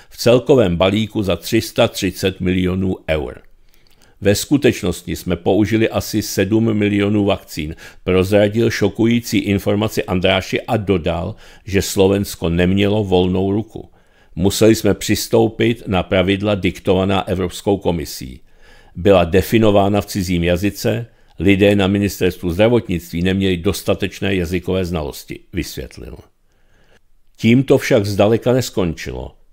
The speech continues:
Při pořizování druhé tranše vakcín jsme měli na rozhodnutí jen několik pracovních dnů.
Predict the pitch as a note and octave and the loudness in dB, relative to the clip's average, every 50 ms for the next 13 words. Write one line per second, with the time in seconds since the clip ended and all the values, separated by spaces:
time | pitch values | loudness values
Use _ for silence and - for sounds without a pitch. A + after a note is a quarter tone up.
0 | _ _ _ _ - - G#2+ F2+ - A2+ A2 G#2 A2 B2 A2+ G#2+ A#2+ A#2+ A#2+ A#2+ | _ _ _ _ -4 -2 -2 -2 2 2 2 4 6 4 4 6 6 6 6 6
1 | A#2 A#2 A#2+ A#2+ B2 A#2+ A2 G2+ A#2 A#2 A#2 G#2+ A2+ A#2 A2+ - - B2 A#2 A#2+ | 4 4 4 4 2 2 4 4 6 6 6 6 6 4 2 2 2 0 2 2
2 | A#2 A2+ - A#2+ A#2 B2 B2 - - - - - E2+ E2 E2 F#2 G2 F2+ - - | 2 0 2 2 2 2 0 -2 -6 -14 -8 -6 -4 -2 0 -2 -2 -4 -2 2
3 | G#2+ G2+ G2 G2+ G2+ G2+ G2+ G2+ G#2 A2+ A2+ A2 G#2+ G#2+ G#2+ G2 F2+ G#2+ G#2 G#2 | 2 4 4 4 4 4 2 2 2 2 0 0 0 0 0 2 2 2 2 2
4 | A2 G#2+ G#2+ - A2+ G#2+ G#2 G#2 G2+ G2 F#2 - A2 A2 A#2 - - A2 G2 - | 0 -2 -2 0 0 2 2 2 2 0 0 0 0 0 0 0 0 -2 -2 0
5 | - G#2+ G2+ A2 G#2+ G2+ F#2 G2+ F#2 E2+ D2 C2+ | -2 -4 -2 -2 -4 -4 -4 -4 -4 -4 -6 -8